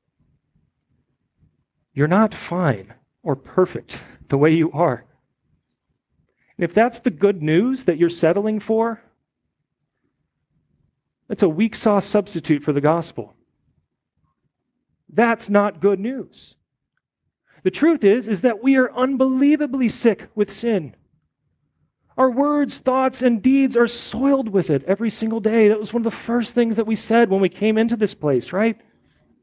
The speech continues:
But Christ, Christ has come to call us out of that, to call us out of our sins and make us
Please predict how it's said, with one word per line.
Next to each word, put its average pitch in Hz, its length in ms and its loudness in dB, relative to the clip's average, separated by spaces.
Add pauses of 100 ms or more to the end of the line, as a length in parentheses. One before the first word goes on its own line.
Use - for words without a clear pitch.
(1900)
But 196 120 -4
Christ, - 580 -2 (1200)
Christ 208 320 0
has 175 120 0
come 180 400 0
to - 140 -12
call 185 400 -8
us 175 260 -6 (160)
out - 160 -6
of 175 140 -4
that, 131 320 -8 (1500)
to - 100 -16
call 220 260 2
us 202 160 -2 (100)
out 208 340 0 (100)
of 156 100 -2
our 170 140 2
sins 202 580 -2
and 160 260 -6
make 196 220 -2
us 196 300 -2